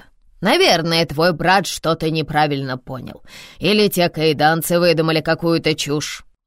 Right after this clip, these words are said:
Обращается к женщине другая пожилая теолейка.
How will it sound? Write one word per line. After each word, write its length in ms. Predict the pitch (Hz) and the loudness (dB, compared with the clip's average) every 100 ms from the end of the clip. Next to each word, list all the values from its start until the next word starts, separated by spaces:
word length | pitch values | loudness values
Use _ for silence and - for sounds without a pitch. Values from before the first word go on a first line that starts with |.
| _ _ - | _ _ -4
Обращается 840 | 190 160 160 147 165 147 147 151 | -2 0 -2 -2 -2 -2 -4 -8
к 80 | 131 | -8
женщине 600 | 139 147 202 - 202 202 _ _ - | -4 -2 -2 -4 -6 -8 _ _ -8
другая 640 | 180 170 175 135 156 180 | -2 0 0 0 -2 -2
пожилая 540 | - 175 139 131 131 135 | -2 -4 -2 -2 -2 -4
теолейка. 800 | - 147 131 123 123 123 - | -4 -4 -2 -6 -10 -12 -20